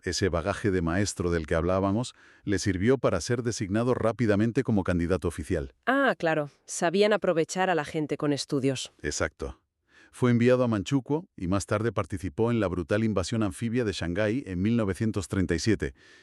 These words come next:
Speaker 1: Y bueno, para marzo de mil novecientos cuarenta y tres, su capacidad analítica ya había sido reconocida por el alto mando.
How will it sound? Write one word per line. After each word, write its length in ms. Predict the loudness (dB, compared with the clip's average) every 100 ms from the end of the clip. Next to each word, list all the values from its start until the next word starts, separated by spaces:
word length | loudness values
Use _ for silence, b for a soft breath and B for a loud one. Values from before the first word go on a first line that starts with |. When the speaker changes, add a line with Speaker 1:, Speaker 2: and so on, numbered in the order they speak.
| b
Speaker 1:
Y 80 | -2
bueno, 320 | 0 0 -2 _
para 180 | -4 0
marzo 300 | 0 0 0
de 100 | 2
mil 140 | 2
novecientos 460 | 2 2 0 -2 -2
cuarenta 320 | -2 -2 -2
y 40 | -2
tres, 320 | -2 -2 -4 b b
su 180 | -10 -6
capacidad 460 | -2 -2 -2 -2 0
analítica 520 | -2 -2 -2 -4 -2
ya 140 | 0 0
había 220 | 0 -2
sido 240 | -2 -2
reconocida 600 | -2 0 -2 -2 0 0
por 160 | 2 0
el 100 | 0
alto 220 | 0 -2
mando. 380 | -4 -4 -8 -14